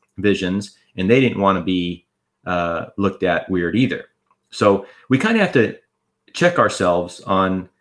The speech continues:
when we get messages. And, you know, there's people all, all the time that are empaths that are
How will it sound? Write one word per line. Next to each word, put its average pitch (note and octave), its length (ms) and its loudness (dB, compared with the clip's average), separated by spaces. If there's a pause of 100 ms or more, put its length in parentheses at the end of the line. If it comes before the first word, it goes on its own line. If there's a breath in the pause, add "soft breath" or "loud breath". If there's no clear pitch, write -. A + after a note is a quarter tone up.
(220)
when C#3+ 260 2
we E3+ 200 0
get A#2 260 0
messages. E2+ 800 -4 (800)
And, A2 80 0
you A2 80 0
know, A2 60 0
there's A#2 160 4
people A#2 480 -2
all, A2+ 440 0
all G#2+ 140 4
the A#2+ 100 -2
time F#2+ 380 -2
that F#2 140 -2
are F2+ 200 -2
empaths G2 680 -6
that F2 160 -8
are F2 280 -4